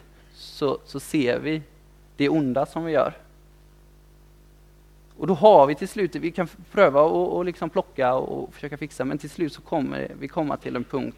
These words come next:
när vi inser, "Jag är för svag", och så får vi bara fly till Gud och lita på de löftena som han har gett oss. Och när vi kommer till det stadiet så har det gamla förbundet någonstans gjort det som det ska göra med oss.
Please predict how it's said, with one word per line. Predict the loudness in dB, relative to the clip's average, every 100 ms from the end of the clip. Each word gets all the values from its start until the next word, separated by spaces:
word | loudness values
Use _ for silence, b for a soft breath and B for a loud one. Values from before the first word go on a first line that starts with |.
| -6
när | -2
vi | -2
inser, | -2 -2
"Jag | 0
är | 0
för | -2
svag", | -8 -2 0 0
och | -4 -12
så |
får | -10 -8
vi |
bara | -4
fly | -4 -4 -6
till | -4 -2
Gud | -2 -4 -10 b b b b b -6
och | -2
lita | -2 -2
på | -2
de | -2 -2
löftena | -4 -6 -10
som | -8
han | -6 -6
har |
gett | -8 -12 -16
oss. | -16 -20 -20 -20 -20 -20 -20 -20 -20 -20 -20 -20 -20 -20 -20 -20 -20 -20 -20 -20 -20 -14
Och | 0
när | 2
vi | 2
kommer | 2 2 2
till | -2
det | -2
stadiet | 4 6 6 2
så | -4
har | 4 6 6
det | 4
gamla | 2 2
förbundet | -2 -4 -2 -2 -2 -4
någonstans | -6 -4 -6 -6
gjort | -6 -6 -8 -12 -12
det | -6 -2 -2 -4 -14
som | -10 -6
det | -6
ska | -4 -4 0
göra | 2 2 2
med | -2 -6
oss. | -12 -16 -20